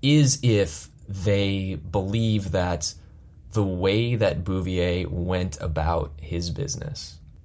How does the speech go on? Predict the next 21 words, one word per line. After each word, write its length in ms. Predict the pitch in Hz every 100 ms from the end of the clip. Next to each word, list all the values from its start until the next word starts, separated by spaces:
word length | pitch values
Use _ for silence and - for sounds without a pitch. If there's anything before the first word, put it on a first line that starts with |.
| -
was 260 | - 95 90
wrong 520 | 87 92 - - - - -
in 120 | 98
some 200 | 92 92
kind 220 | 87 90 85
of 80 |
a 40 | 85
way. 380 | 85 52 - 78 - -
So 140 | 123
that's 180 | 123 123
the 80 | -
first 280 | 104 90
checkpoint. 400 | - 78 82 80
The 60 | 78
jury 320 | 104 120 113
first 480 | 104 - 107 110 110
has 240 | 101 92 -
to 60 |
make 420 | 92 90 87 - - - -
that 460 | - 90 95 92 87 - - - -
conclusion. 680 | 90 85 76 73 - -